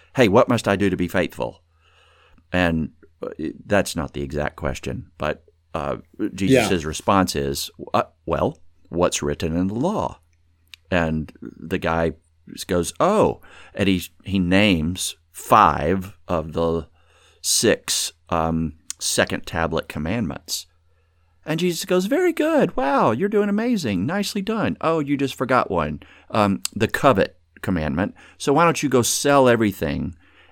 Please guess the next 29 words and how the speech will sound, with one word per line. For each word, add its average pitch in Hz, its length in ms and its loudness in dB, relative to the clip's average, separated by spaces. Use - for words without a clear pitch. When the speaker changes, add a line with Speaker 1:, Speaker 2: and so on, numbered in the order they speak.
Speaker 1:
and 104 180 2
come 98 220 2
walk 101 280 4
with 90 140 -4
me 85 100 -2
some 82 240 -4
more?" 69 400 -2
And, 92 280 0
and 98 100 2
in 90 140 4
so 104 180 2
doing, 123 880 6
Speaker 2:
<laughs> - 0 -
Speaker 1:
you'll 101 220 4
figure 87 340 0
it 80 140 0
out." 69 280 -2
And 107 100 2
the 101 60 4
man 98 220 4
goes 92 220 -2
home 87 160 -2
sad 85 520 0
because 113 300 -2
he 127 100 2
wanted 120 280 4
a 92 60 2
shortcut - 440 0
answer. 101 460 0